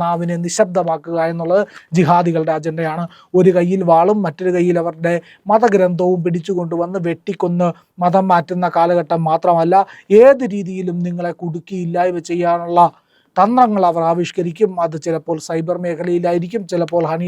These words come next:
ട്രാപ്പായിരിക്കും, ചിലപ്പോൾ മണി ട്രാപ്പായിരിക്കും, ഇല്ലെങ്കിൽ ഇതുപോലത്തെ കള്ളക്കേസുകളായിരിക്കും. എസ് ഡി പി ഐയുടെയും ജിഹാദികളുടെയും നയമെന്ന് പറയുന്നത് ഏത് വിധത്തിലും കാഫറുകളെ കൊല്ലുക,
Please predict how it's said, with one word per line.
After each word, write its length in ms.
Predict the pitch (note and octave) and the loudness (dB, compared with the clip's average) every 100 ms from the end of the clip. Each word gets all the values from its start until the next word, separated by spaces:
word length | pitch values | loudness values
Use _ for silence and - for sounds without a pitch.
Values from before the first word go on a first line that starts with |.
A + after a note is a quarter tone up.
| F3+ | -2
ട്രാപ്പായിരിക്കും, 560 | F3+ E3 F3+ F3 E3+ G#3+ - _ - | 0 2 0 0 -2 -4 -4 _ 2
ചിലപ്പോൾ 300 | G3+ F3+ F#3+ F3+ | 2 4 2 2
മണി 160 | F#3 F#3 | 0 0
ട്രാപ്പായിരിക്കും, 600 | F3 E3 E3 E3+ D#3 F3 E3+ | 0 -2 0 -2 -2 -4 -2
ഇല്ലെങ്കിൽ 300 | E3+ E3+ E3 D#3+ | 0 0 -2 -2
ഇതുപോലത്തെ 400 | E3+ E3 D#3+ F3 - | -2 -2 -2 -6 0
കള്ളക്കേസുകളായിരിക്കും. 920 | F#3+ F3+ - E3 - E3+ D#3+ D#3 E3+ - _ - F3 | 0 0 -4 -8 -6 -2 -4 -2 -6 -6 _ -10 -10
എസ് 100 | - | -4
ഡി 80 | F3+ D#3+ | -2 0
പി 80 | F3+ | 2
ഐയുടെയും 240 | F3 F3 E3+ D#3+ | 2 2 -4 -4
ജിഹാദികളുടെയും 800 | E3 F3+ F3+ F3+ F3 E3+ F3 E3+ - - G3+ | 0 0 2 2 2 4 2 0 -10 0 4
നയമെന്ന് 440 | B3 G#3+ F3+ F3 | 4 4 0 -6
പറയുന്നത് 440 | D#3+ E3+ E3+ F3 F#3 F3+ F3 | -6 -4 -6 -6 -4 0 0
ഏത് 160 | F3+ F3+ | 0 -4
വിധത്തിലും 420 | D#3+ D#3+ E3+ E3+ D#3+ _ _ | -6 -8 -8 -8 -8 _ _
കാഫറുകളെ 540 | F3 E3 F3 E3+ D#3+ D#3+ - | -4 -4 -4 -6 -4 -6 -2
കൊല്ലുക, 420 | F3 F3 E3+ E3+ | 0 2 2 0